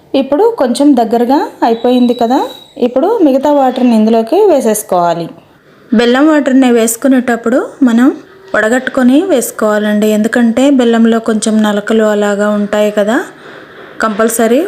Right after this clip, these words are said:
వడగట్టుకోవాలన్నమాట. అలా రెండు దఫాలుగా ఈ వాటర్ని వేసుకున్న తర్వాత ఇప్పుడు ఈ రవ్వ అంతా కూడా దగ్గరగా అయ్యే వరకు నిదానంగా సిమ్లోనే పెట్టుకొని ఉడికించుకోవాలి. రవ్వ అంతా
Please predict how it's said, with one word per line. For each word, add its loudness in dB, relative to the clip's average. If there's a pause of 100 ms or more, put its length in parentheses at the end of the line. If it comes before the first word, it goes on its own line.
వడగట్టుకోవాలన్నమాట. -2 (600)
అలా -2 (240)
రెండు 0
దఫాలుగా -2 (640)
ఈ 2
వాటర్ని 0
వేసుకున్న -2 (100)
తర్వాత -2 (300)
ఇప్పుడు -2
ఈ 2
రవ్వ -2
అంతా 2 (120)
కూడా 0 (240)
దగ్గరగా 0
అయ్యే 2
వరకు -2 (1000)
నిదానంగా 2
సిమ్లోనే 2
పెట్టుకొని -2 (360)
ఉడికించుకోవాలి. -2
రవ్వ 0
అంతా 0